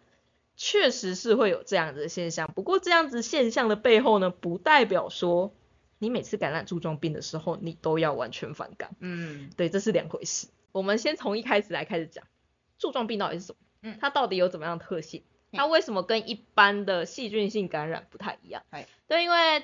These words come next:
Speaker 1: 所谓的一般的细菌性感染，就像是呢，我们常常说的，就是因为你环境很脏啊，然后你可能鱼体状况不太好啊，
Speaker 2: 嗯。
Speaker 1: 鱼身上开始出现一些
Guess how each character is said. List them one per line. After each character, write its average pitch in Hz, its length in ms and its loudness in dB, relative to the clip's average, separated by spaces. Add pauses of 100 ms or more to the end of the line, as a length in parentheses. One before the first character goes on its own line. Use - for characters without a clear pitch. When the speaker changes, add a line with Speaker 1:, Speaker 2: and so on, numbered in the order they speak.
Speaker 1:
所 262 200 2
谓 392 120 2
的 349 100 0
一 359 80 2
般 294 180 8
的 277 60 4
细 277 100 -6
菌 277 140 -2
性 285 140 -4
感 196 180 4
染， 180 200 2
就 196 100 -2
像 208 180 2
是 220 120 -2
呢， 185 120 0
我 147 60 -2
们 143 120 -8
常 185 180 -4
常 170 180 -2
说 180 240 0
的， 170 40 -16
就 180 60 -6
是 190 120 -2
因 185 80 -6
为 202 100 0
你 175 100 -4
环 170 200 -4
境 196 180 -2
很 160 160 -4
脏 190 300 0
啊， 170 460 2
然 165 40 -10
后 175 120 0
你 185 80 -6
可 185 100 -4
能 170 100 -4
鱼 185 120 -6
体 190 100 -10
状 190 160 -6
况 196 140 0
不 170 80 -6
太 185 220 0
好 180 200 -6
啊， 165 380 0
Speaker 2:
嗯。 - 60 0
Speaker 1:
鱼 - 80 -6
身 185 40 -8
上 220 220 0
开 220 120 0
始 180 60 0
出 214 120 -4
现 214 140 0
一 202 80 2
些 208 260 -2